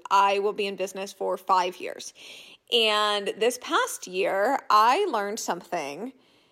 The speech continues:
that I want to pour into you because I just think it's really important. And I don't think many of us are having this conversation. And I often think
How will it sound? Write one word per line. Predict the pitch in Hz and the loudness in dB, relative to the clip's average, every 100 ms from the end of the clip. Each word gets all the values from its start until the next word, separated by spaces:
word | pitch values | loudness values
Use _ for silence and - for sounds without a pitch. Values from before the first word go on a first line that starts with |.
| _ _ _ _ _ - | _ _ _ _ _ -2
that | 233 247 233 220 - - | 4 6 6 2 -4 -2
I | 247 294 | 2 4
want | 370 427 | 2 -2
to | |
pour | - 311 277 | -4 -4 -4
into | 247 214 | -6 -8
you | 180 92 78 - | -8 -8 -8 -10
because | - - - 185 226 220 214 220 - - 214 | -12 -12 -2 2 4 2 2 0 -6 -4 2
I | 240 | 2
just | 254 302 | 2 -4
think | 277 262 | -4 -4
it's | - | -4
really | 226 208 | -4 -4
important. | 202 202 185 190 196 | -2 -2 0 -2 -2
And | 226 | -2
I | |
don't | 453 427 | -2 -4
think | 262 | -6
many | 220 196 | -6 -4
of | |
us | 196 208 | -4 -6
are | 208 - | -10 -4
having | 208 190 214 196 202 - - - _ | -2 -2 -4 -6 -8 -16 -20 -20 _
this | 202 - | -8 -4
conversation. | - 190 196 202 190 185 240 | -4 -2 -2 -4 -4 -4 -4
And | 247 | -2
I | 226 | -2
often | - 196 226 339 381 | 2 2 2 -2 -4
think | - 208 185 202 - | -6 -6 -6 -10 -16